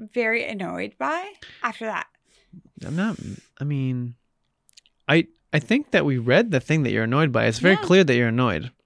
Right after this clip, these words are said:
Speaker 2: It's, uh,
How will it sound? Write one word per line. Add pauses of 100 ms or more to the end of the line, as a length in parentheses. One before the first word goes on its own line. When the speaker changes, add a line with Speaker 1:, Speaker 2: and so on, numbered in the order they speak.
(1080)
Speaker 2:
It's, (1000)
uh,